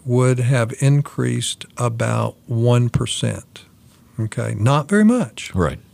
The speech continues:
Speaker 1: All right, that, that's pretty good. However, if you're caught today in North Carolina,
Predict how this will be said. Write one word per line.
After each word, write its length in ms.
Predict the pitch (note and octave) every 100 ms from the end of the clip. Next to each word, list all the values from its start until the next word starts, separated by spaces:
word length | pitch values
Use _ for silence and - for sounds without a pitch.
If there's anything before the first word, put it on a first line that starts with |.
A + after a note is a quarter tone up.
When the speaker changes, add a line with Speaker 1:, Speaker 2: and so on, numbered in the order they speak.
| -
Speaker 1:
All 100 | C3
right, 200 | D#3 - -
that, 260 | A#2 C3+ -
that's 380 | - B2+ - - - _
pretty 200 | A#2+ A2+
good. 280 | D#3 E3+ - - - - - - - _ _
However, 520 | - - A#2 F3 - - _ _ _ - _ _ -
if 560 | G#3 - - - - -
you're 200 | A#2+ A#2
caught 480 | - C3+ A2+ G2+ G#2 - - - _ _ -
today 640 | A#2+ A2 B2 F3 D3 - - _ _ _ _ _ _ _ _ _ _
in 240 | B2 C3+
North 260 | D3 C3+ B2+
Carolina, 480 | - - - -